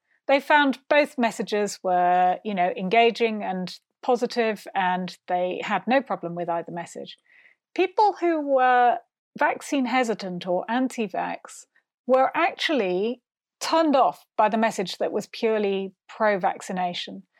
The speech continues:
But the message that was much more open about uncertainties and framed it as a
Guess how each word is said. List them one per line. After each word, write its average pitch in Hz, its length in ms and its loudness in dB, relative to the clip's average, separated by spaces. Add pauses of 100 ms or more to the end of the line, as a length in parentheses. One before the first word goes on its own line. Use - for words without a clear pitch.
(300)
But 269 180 2
the 285 60 0
message 311 560 -2
that 262 180 2
was 247 300 0 (320)
much 254 340 2
more 240 500 2
open 233 400 0
about 180 360 -2
uncertainties 254 840 -2
and 185 420 -2 (240)
framed 269 400 2
it - 260 -6
as 196 180 -6
a 175 360 0